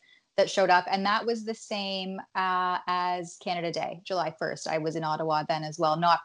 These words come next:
not reporting, but as a, as a, um, attendee.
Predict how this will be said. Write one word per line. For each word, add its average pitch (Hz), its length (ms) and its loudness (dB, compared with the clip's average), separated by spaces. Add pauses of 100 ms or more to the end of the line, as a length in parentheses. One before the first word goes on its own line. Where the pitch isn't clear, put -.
(120)
not 170 180 2
reporting, 165 540 0
but 156 300 0
as 160 200 0
a, 156 320 -2
as 160 240 -4
a, 156 320 0
um, 156 380 -2 (1300)
attendee. 180 580 2